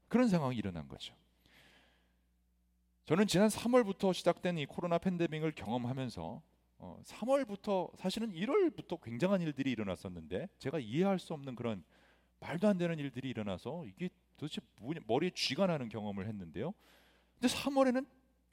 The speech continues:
그것보다 더한 일들이 자꾸 일어나니까, 어, 굉장히 힘들었습니다. 이해할 수 없는 사람들, 이해할 수 없는 사건들이 저한테 자꾸 일어났죠. 아무리 성경적으로 해석하려고 해도, 아무리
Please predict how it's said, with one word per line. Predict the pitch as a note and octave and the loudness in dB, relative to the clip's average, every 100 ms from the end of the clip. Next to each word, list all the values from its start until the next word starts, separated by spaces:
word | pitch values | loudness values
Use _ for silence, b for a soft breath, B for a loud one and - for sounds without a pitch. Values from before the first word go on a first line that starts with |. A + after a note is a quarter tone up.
| _ _ | _ _
그것보다 | - E3+ A3 - A3 | -8 -2 -2 2 0
더한 | - - F3+ A3+ | 0 0 2 4
일들이 | G3+ E3+ D#3+ | 2 0 -4
자꾸 | C#3 D3 | -4 -2
일어나니까, | C3 B2 G#2 G2 D#3 A#3 b b b b b b _ | -2 0 -2 2 2 2 b b b b b b _
어, | F2 | -8
굉장히 | B2 D#3 C#3+ | -2 2 2
힘들었습니다. | F3 D3+ F#2+ - C#2 | 2 2 0 -4 -8
이해할 | A2 F#3 F#3+ G3 | 0 4 6 4
수 | - | 0
없는 | D3+ D3 C#3 G#2 | -4 -4 -8 -8
사람들, | - F3 C#3+ E2+ | -4 -4 -4 -6
이해할 | G#2 F3 F3 | 0 2 2
수 | E3 | -2
없는 | D3+ D3+ | -8 -10
사건들이 | - - - E3 C3+ | -6 -6 -4 -6 -6
저한테 | A#2 A2+ A2+ | -4 -4 -4
자꾸 | G2+ - F2+ | -6 -6 -4
일어났죠. | F2+ D2+ - - _ _ b b b b b b b | -4 -6 -12 -20 _ _ b b b b b b b
아무리 | - E3 B3+ C4 | 4 4 6 4
성경적으로 | A3+ A3 A3+ G#3 G#3 F#3+ F#3+ | 4 4 4 4 2 4 2
해석하려고 | G3 - - F3+ D#3+ C#3 | 2 -2 -2 -2 0 0
해도, | C#3 - E2+ - - _ _ _ _ | -2 -2 -8 -10 -16 _ _ _ _
아무리 | - - G#3+ C4+ C4 E3+ F#2 | -12 -4 0 4 6 6 2